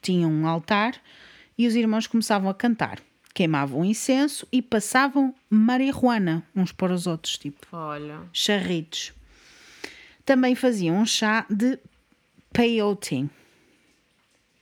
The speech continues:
Speaker 1: Peyote,
Speaker 2: Hum.
Speaker 1: que é um cato verde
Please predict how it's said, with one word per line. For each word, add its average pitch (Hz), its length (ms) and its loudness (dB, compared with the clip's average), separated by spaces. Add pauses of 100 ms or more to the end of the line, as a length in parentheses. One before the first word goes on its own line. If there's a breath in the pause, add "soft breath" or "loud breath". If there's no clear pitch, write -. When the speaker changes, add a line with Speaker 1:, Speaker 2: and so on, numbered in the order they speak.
(160)
Speaker 1:
Peyote, 180 460 -2
Speaker 2:
Hum. 156 260 -10 (880 loud breath)
Speaker 1:
que - 80 -2
é 170 60 4
um 185 120 2
cato - 480 -2 (220)
verde 151 480 -2